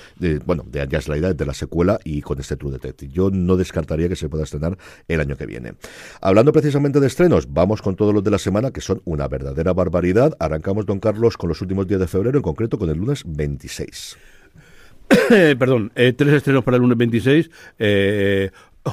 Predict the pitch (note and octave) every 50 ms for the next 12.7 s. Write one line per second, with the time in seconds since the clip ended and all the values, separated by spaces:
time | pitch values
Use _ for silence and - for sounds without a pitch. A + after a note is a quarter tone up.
0 | - - F3 C#3+ C#3+ A#2+ C3+ C#3 D3 D3 D3+ D#3 C#3+ C#3 C3+ C3+ C3 C3 - -
1 | - C3+ B2+ B2 A#2 B2 A#2+ A#2+ A#2+ A#2 A2+ A2+ G#2+ G2+ G#2 F#2+ G#2 G2 F#2+ F#2
2 | F2 G2 F#2+ G2+ G2+ - G#2+ G#2 G#2 G2 G2+ G#2+ A2+ G#2+ - - - - A#2+ B2
3 | C3 B2 G#2+ G#2 G2+ G2 - - - - D4+ - C3 B2+ D3 D#3 D#3 D#3 C3+ -
4 | - - - G#3+ - - - D3 E3 D3+ C#3+ D3+ C#3 - _ - - - - -
5 | - C#3+ B2+ - C#3+ C#3+ C#3 D#3 C3+ - - C#3 D3+ D3+ C#3+ - C#3+ D#3 D3+ -
6 | - - - - C3 C3 C#3+ D3+ D#3 C#3+ D3 C#3+ C#3 C3+ C#3 C#3 C3+ C#3 C3 B2+
7 | A#2+ B2+ A#2+ A#2+ A2+ A2 G#2+ G2+ G2 F#2+ F2+ G2+ A2 A#2 A2 A#2 A#2+ B2 G2+ F#2+
8 | F#2+ E2+ D#2+ E2 - - G#2 A2+ A#2+ A2+ G#2+ G2+ G2 A2 A#2 B2+ D3 C3+ - F#2+
9 | F2+ F2 G2 F2+ G2 F2+ F#2 E2 D#2+ D#2 C#3+ C3+ B2 G#2+ E2+ E2+ A#2+ - A#2 A2
10 | G#2 F#2+ A2+ A#2 - C3 G#2+ G2+ F2 F2 E2 D2+ F2+ C3 C3 C3+ C3 C3+ A2+ C3+
11 | C#3 C#3+ C#3+ C#3 C3+ C#3 C3+ B2 C3 C3+ C3 C3 B2 C3 C3 C3 B2+ C3 B2+ A#2+
12 | C3 B2 A#2+ B2+ A#2+ C3 B2+ A2+ B2+ B2+ B2+ B2 A2+